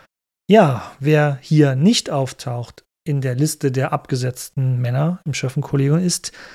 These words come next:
die Familie Oberstolzen. Die Oberstolzen-Familie verliert kein einziges Mitglied im Schöffenkollegium und, äh, waren wohl nicht beim Erzbischof in Ungnade gefallen. Hatten die Oberstolzen daher einen Deal vorher mit dem Stadtherrn ausgehandelt,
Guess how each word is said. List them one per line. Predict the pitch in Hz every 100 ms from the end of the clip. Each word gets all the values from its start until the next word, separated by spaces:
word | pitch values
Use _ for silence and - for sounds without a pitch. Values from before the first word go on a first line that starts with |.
| - _ _ 190
die |
Familie | 180 165 139 123
Oberstolzen. | 196 254 151 - 139 110 - 117 - _ _ _ _ _ _
Die | - 135
Oberstolzen-Familie | 156 180 190 - 165 - 165 160 151 147 147
verliert | 147 147 139 143 -
kein | 156 151 175
einziges | 147 131 - 135 135 131 - - -
Mitglied | 135 - 123 -
im | 143 120
Schöffenkollegium | - 131 139 - 135 143 147 151 _ _ - - - - _ _ _
und, | 131 123 123
äh, | - 131 127 -
waren | 139 131 151 156
wohl | 139 131
nicht | 139 - -
beim | 156
Erzbischof | 156 147 - - - 143
in | 165
Ungnade | 208 185 135 120 131
gefallen. | 151 - 151 151 _ _ _ _ _ -
Hatten | - - 143
die | 143
Oberstolzen | 151 139 151 - 139 143 160 147 151 170
daher | 131 123 147
einen | 131 120
Deal | 110 131 165 202
vorher | 190 - 156 156 156
mit | 147 147
dem | 143
Stadtherrn | 131 - 143 - 165
ausgehandelt, | 156 165 170 156 175 190 202